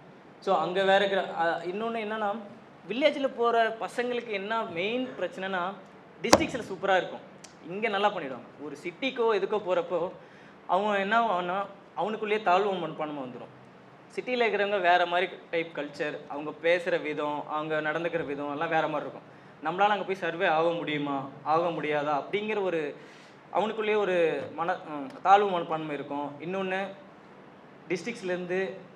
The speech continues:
யாரும் பேசவே மாட்டாங்க, ஷை டைப். ஏன்னா நானும் அப்படி தான் இருந்தேன், ஒன் வேர்டு ஆன்சர் தான் பேசிட்டு இருப்பேன் நானும். இப்போ நிறைய இன்டர்வியூ கொடுக்குறதுனால இப்படி பேசுறேன். So, இந்த, இது, இந்த கம்யூனிகேஷன் என்னன்னா, நீங்க நம்ம வில்லேஜில் தப்போ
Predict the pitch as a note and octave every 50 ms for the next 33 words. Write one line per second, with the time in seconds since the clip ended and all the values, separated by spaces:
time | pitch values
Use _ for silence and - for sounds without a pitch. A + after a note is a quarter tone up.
0 | - - A#2+ B2+ C#3+ D#3+ F3 F#3 F#3 E3 D3+ D#3 E3+ E3+ E3 E3+ E3+ F3+ E3+ D#3
1 | C#3 - B2+ C3+ D3+ D#3+ - - D3+ D3+ D#3+ - D3 B2 A2 - - - - -
2 | - - - - - - C3+ D3 C3+ C3+ C#3 D#3 E3+ D#3 D3+ C#3+ C#3 D3+ C#3 C3+
3 | C3+ C3 C#3 C#3 - - - - - - - - - - - - C#3+ D#3+ F3 F#3
4 | E3+ E3+ E3 E3 E3 D#3+ D3 E3+ D#3+ D#3 D#3 D3+ - - D3 B2+ C#3 C3+ C3+ C#3
5 | C#3+ D3 C#3 - - - - C3+ C3 - D#3+ C#3+ D3 C#3+ D#3+ E3 F3 F3 E3 E3
6 | D#3+ F3 E3+ D#3+ D#3+ D3 D3+ C3+ C#3 D3 D#3 D#3+ D3+ D3 C#3 D3 C#3+ D3 B2+ B2+
7 | C#3 C3 - - - - - - - - - - - - - - A3 A#3 A3+ -
8 | - - - - - - - - - - - - - - - - F3 F#3+ G#3 G#3
9 | A3 G#3 G3+ F#3+ F#3+ F3+ G#3 G3 G3+ G3 G3 G3 G3 B3 C#4 B3+ C4 B3 - A3
10 | G3+ G3 G3 G3 G3 F#3+ G3 A3 G#3 G3+ G3+ F#3 F3 E3 D#3 D3 C#3+ C#3 C3 -
11 | - - - D3 D#3+ G3 A#3 B3+ B3 B3 A3+ G#3+ - F#3 F3+ - - A#3